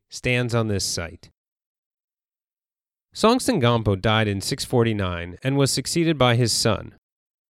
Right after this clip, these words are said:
Garl Tongtsen Yulsung, his trusted advisor, who had gone on that embassy to China,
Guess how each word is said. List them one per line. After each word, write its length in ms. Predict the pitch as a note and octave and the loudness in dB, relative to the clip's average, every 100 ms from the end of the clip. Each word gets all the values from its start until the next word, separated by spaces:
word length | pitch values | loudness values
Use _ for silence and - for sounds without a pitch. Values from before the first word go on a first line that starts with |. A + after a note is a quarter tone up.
| _ _ _ _ _ _ - | _ _ _ _ _ _ 2
Garl 320 | C3 D3+ D3+ | 6 6 4
Tongtsen 520 | - C3+ B2+ - G#2+ | 4 2 2 -2 0
Yulsung, 560 | A#2+ F#3 G3 F#2 F2 F#2+ | 4 4 4 0 -2 0
his 160 | G#2+ | -2
trusted 420 | - B2+ B2 A2+ G2 | 0 0 0 0 -2
advisor, 580 | G2 C#3 D#3 A#2 F2 F#2+ | 0 4 4 2 -2 -2
who 160 | A2 | 0
had 100 | G#2+ | 0
gone 240 | A2 A#2+ A#2+ | 2 4 4
on 140 | A2+ | 2
that 180 | G#2+ G2+ | 0 0
embassy 400 | A2 G#2+ - G#2 | 0 0 0 -2
to 100 | F#2 | -2
China, 460 | - D3 A2+ F#2+ | 0 2 2 -4